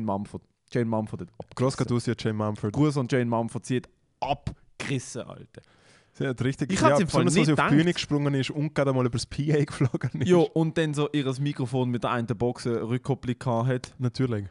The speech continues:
Speaker 1: Und ich sie höre, that, that's professionalism. Sie merkt's, checkt genau, was läuft. Macht einen Schritt nach rechts, denkt,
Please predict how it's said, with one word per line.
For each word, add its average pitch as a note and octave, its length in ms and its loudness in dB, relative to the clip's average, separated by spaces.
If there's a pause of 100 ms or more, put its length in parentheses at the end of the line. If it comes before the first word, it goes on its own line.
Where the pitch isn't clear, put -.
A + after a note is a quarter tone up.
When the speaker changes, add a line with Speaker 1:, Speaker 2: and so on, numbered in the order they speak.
(160)
Speaker 1:
Und A3 340 0
ich A3+ 180 -2
sie A3 380 -2
höre, G#3 440 0 (220)
that, G#3+ 200 2 (200)
that's F3 260 0
professionalism. G2+ 920 -8 (340)
Sie - 240 0
merkt's, A3 680 -2 (180)
checkt - 400 -6
genau, E3 500 0
was F#3+ 200 -6
läuft. F2+ 460 -6 (500)
Macht E3+ 300 0
einen D#3+ 80 0
Schritt - 360 -4
nach C#3 220 -6
rechts, D3 460 -6
denkt, C#3 380 -6